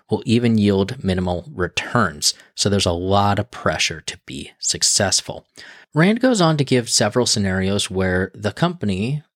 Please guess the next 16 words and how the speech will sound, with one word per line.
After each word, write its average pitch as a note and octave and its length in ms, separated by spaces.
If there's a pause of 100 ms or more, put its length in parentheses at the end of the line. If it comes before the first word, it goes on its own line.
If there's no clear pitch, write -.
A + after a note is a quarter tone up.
(100)
Moz, G#2 520
failed B2 500 (180)
internally, B2+ 600
from G#2 280
how A#2 200
it F#2 100
catered A2 380
to G2+ 240
employees G#2 480
with G2 180
unique F#2 400
needs D3 400 (320)
to D3 140
its - 120
racial F#2+ 360
diversity. - 720